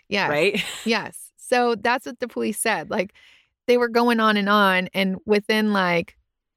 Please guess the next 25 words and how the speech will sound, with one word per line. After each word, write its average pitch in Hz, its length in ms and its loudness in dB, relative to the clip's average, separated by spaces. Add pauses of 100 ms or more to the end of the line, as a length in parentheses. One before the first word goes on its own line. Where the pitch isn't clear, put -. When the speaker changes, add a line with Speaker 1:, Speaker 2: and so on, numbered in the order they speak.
(120)
Speaker 1:
it 113 100 0
was 147 160 -4
the - 140 -4
uncle, 208 360 2
it 175 100 4
was 190 160 0
the 220 100 -2
dad, 208 380 0
it 160 80 -6
was 190 220 -8
the 196 180 -4
stepdad, 170 640 -2
it 165 80 -2
was 196 160 -6
the 233 80 -2
John, 202 480 2
it 165 100 -4
was, 185 240 -2
like, 180 340 0 (200)
then 226 240 -4
they 226 80 0
were 214 100 2
hired 220 320 0
to 220 60 0
hit, 240 180 0